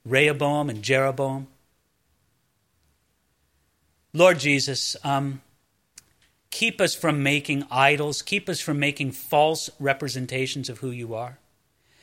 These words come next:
Purify our hearts and our minds so that we are followers of you as you are in truth, not as we imagine you to be,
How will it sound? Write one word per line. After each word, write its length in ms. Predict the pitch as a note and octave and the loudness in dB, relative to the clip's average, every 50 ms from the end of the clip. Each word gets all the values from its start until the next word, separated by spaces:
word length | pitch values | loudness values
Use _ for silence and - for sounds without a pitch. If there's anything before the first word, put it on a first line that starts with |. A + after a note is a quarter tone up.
| _ - _ _ _ _ _ | _ -20 _ _ _ _ _
Purify 960 | - - - A3+ A#3 A#3 A3 G3+ E3 - - F3 D#3 C#3 B2+ B2 A2+ A2 A#2 - | -12 -6 -4 2 6 6 8 6 6 4 4 4 6 6 6 4 2 -2 -6 -6
our 160 | C3 C3 C#3 C3+ | -2 0 0 0
hearts 480 | - - D#3+ E3 F3 E3+ E3+ - - - - | 0 4 4 4 4 4 0 -6 -10 -8 -4
and 80 | D3 | -2
our 80 | D#3+ D#3 | -2 -2
minds 500 | D3+ C#3+ C#3 C3+ C3 C3 C3 B2+ - - - - - _ _ _ | 0 0 0 0 0 -2 -4 -6 -10 -12 -18 -20 -20 _ _ _
so 160 | - - E3 | -8 -6 -2
that 180 | D3+ D#3+ D#3+ D#3+ | -2 -2 -2 -2
we 200 | D3 F3 G3+ A3 | -2 -2 2 2
are 100 | G#3+ F#3 | 2 0
followers 640 | - - - F#3 E3 E3+ F3 F3 D#3+ D3+ C#3+ C3+ D#3 | 0 2 4 6 6 6 6 4 2 0 0 0 -2
of 160 | D3 B2+ B2+ | -4 -4 -2
you 320 | C3 D3 E3+ F3+ F#3 F#3 F3 - | -4 -2 -2 -2 -2 -4 -6 -6
as 320 | D3+ D#3+ F3 F#3 F#3+ D3 D#3+ | -6 -4 -4 -4 -4 -4 -2
you 200 | F3 F3 F#3+ - | -2 -4 -2 0
are 240 | - D3+ D#3+ E3 E3+ | 2 4 6 4 4
in 300 | E3 E3 D#3 D#3 D#3+ D#3 | 2 0 -2 -2 -2 -4
truth, 840 | - - - - G3 G3 G3 F3+ C#3+ A2+ - - - - - - _ _ _ _ _ _ _ _ _ _ | -6 -8 -2 2 4 6 6 6 4 0 -4 -10 -14 -16 -18 -20 _ _ _ _ _ _ _ _ _ _
not 380 | E3+ F#3 A3+ B3+ C#4 C4+ - | -2 2 2 2 2 2 0
as 120 | G#3+ E3 C#3+ | -2 -2 0
we 160 | E3 G3 F#3 | 0 0 2
imagine 680 | D#3+ D3 C#3+ C3+ B2+ C#3+ D3+ D3+ D#3 C#3 A#2 C#3 B2+ B2 | 2 2 2 2 2 2 4 2 2 2 0 -2 -2 -2
you 160 | A#2 A#2 A2+ | -4 -6 -8
to 160 | G#2+ - - | -8 -10 -12
be, 400 | G#2 G2 G#2 G2 G2 G#2+ C#3+ D#3 | -10 -10 -10 -10 -8 -10 -12 -14